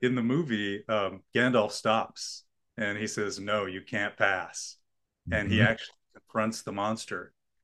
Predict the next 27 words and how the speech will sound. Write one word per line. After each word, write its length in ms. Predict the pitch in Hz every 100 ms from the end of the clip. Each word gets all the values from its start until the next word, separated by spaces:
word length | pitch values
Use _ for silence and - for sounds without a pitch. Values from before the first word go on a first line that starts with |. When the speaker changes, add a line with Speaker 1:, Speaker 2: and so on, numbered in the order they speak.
| _ -
Speaker 1:
And 180 | 113
so 160 | 110 123
for 140 | - 113
me, 200 | 131 117
I 80 |
didn't 280 | 120 123 104
fight 460 | - - 107 135 -
the 80 | 113
monster, 500 | 104 98 98 - 120
but 220 | 113 110
what 100 | 110
I 60 | 107
did 200 | 113 113
was 160 | 107
I 60 | 104
wanted 320 | 104 104 101
to 60 | 104
learn 340 | 98 104 101
from 260 | - 92 87
it. 140 | - _ _ _ _ _ _ -
And, 180 | 107 110
and 180 | 113
as 200 | 113 107
I 100 | 107
learned 360 | 101 107 123 139
from 240 | - 104
it, 200 | 95 95